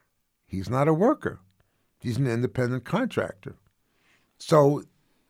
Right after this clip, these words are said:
he's not eligible under osha because he's an independent Uber driver. So there's a whole fight going on about that. The main point is, terrific film, terrific film.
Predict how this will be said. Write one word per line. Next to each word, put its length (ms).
he's 300
not 340
eligible 680
under 240
osha 540
because 720
he's 180
an 100
independent 560
Uber 280
driver. 440
So 440
there's 180
a 80
whole 140
fight 320
going 220
on 180
about 340
that. 320
The 80
main 340
point 380
is, 420
terrific 540
film, 440
terrific 520
film. 480